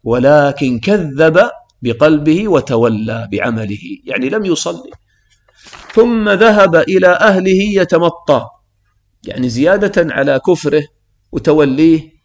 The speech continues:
إذا به، آه، يغفل عن الآخرة و، آه، يتكبر ويتبختر في مشيته. "ثم ذهب إلى أهله"، آه، يعني لا يفكر في آخرته،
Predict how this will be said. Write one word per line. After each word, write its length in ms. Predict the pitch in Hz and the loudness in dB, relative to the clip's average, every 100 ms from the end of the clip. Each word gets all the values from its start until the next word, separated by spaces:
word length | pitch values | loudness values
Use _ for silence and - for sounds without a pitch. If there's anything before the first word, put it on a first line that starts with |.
| _ - | _ -6
إذا 260 | 135 131 143 | -2 0 0
به، 480 | 135 127 127 127 - _ _ _ - | 0 -4 -4 -6 -12 _ _ _ -14
آه، 340 | - 131 104 95 | -8 -4 -4 0
يغفل 520 | 135 165 127 127 120 | 2 2 0 -4 -4
عن 160 | 127 120 | -4 -6
الآخرة 840 | - 127 117 117 110 113 113 104 | -2 -2 -2 -6 -6 -6 -8 -8
و، 420 | 127 147 139 135 - _ _ _ _ - | -2 0 0 -4 -8 _ _ _ _ -4
آه، 420 | 127 123 120 117 127 - - - | 0 0 -2 -4 -8 -8 -12 -10
يتكبر 920 | - 135 131 127 170 139 120 127 - - - | -6 -4 -4 -4 -2 -2 -2 -4 -4 -12 -12
ويتبختر 840 | - 123 120 123 156 - - 123 | -6 -6 -4 -2 -2 -2 -6 -6
في 160 | 101 117 | -4 -4
مشيته. 680 | 127 123 123 123 113 117 120 _ _ _ | -4 -4 -6 -6 -6 -6 -8 _ _ _
"ثم 240 | 180 165 135 | -4 -2 0
ذهب 380 | 139 135 113 | 0 0 -2
إلى 280 | 123 131 123 | -2 -2 0
أهله"، 600 | 120 147 117 113 110 127 - _ _ _ _ _ _ - | 0 -2 -2 -4 -4 -6 -8 _ _ _ _ _ _ -8
آه، 180 | 113 113 | -6 -6
يعني 520 | - 135 131 131 - - - - - | -6 -6 -6 -8 -12 -18 -20 -20 -8
لا 160 | - 190 | 0 2
يفكر 480 | 147 151 - 127 | 2 0 -4 -4
في 180 | 110 120 | -2 -4
آخرته، 560 | 110 113 120 110 110 | -4 -6 -4 -6 -8